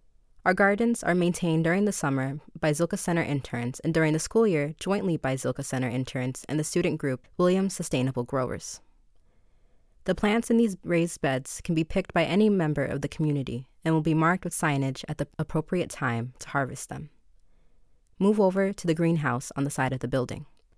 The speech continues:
The greenhouse was designed as one step in the process for filtering rainwater caught on the roof of the building.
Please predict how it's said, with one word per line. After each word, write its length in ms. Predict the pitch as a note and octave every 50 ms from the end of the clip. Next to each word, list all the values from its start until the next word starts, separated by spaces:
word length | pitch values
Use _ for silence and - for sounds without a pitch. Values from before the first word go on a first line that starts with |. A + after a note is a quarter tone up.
| - -
The 80 | F#3+
greenhouse 560 | F3 - F#3+ F#3+ G#3 G#3 G#3+ G#3 G3+ G#3 - -
was 180 | E3 D#3 -
designed 560 | - D#3 D3+ - D#3 C#3 B2+ A#2 A#2 C3 - - -
as 120 | D#3 -
one 200 | D#3+ E3+ F#3 G3+
step 320 | - - - C3+ C3 -
in 80 | - D3+
the 80 | C#3+ -
process 580 | - - D3 C3+ C3+ - - C3 A#2+ - -
for 100 | - D3
filtering 560 | - - F3 E3 E3 - - F#3+ F#3+ F#3+ F#3
rainwater 640 | E3+ D#3 C#3 C3+ C#3 C3+ B2 B2 A#2+ B2 B2+ B2+ -
caught 300 | - - - D3+ C3+ C#3 -
on 100 | - C#3+
the 100 | C#3 C3
roof 240 | B2 C3 B2+ - -
of 60 | B2+
the 80 | B2+ C3+
building. 400 | B2+ - C3+ C3+ - - -